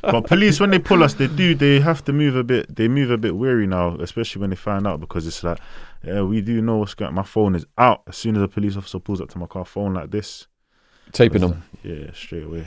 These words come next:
Speaker 2: Yeah.
Speaker 1: Straight away. So they snatch my phone, slap my phone out of my hand. I'm like, "What you doing?"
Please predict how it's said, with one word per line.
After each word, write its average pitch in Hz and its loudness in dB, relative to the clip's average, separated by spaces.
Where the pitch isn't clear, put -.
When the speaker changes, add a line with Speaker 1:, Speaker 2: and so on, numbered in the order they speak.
Speaker 2:
Yeah. 90 -2
Speaker 1:
Straight 80 -4
away. 78 -8
So - -4
they 85 0
snatch - -4
my 85 -6
phone, 95 -2
slap - -2
my 92 0
phone 95 0
out 82 -2
of 85 -4
my 87 -4
hand. 95 -2
I'm 95 -2
like, 92 -6
"What - -10
you - -10
doing?" 127 0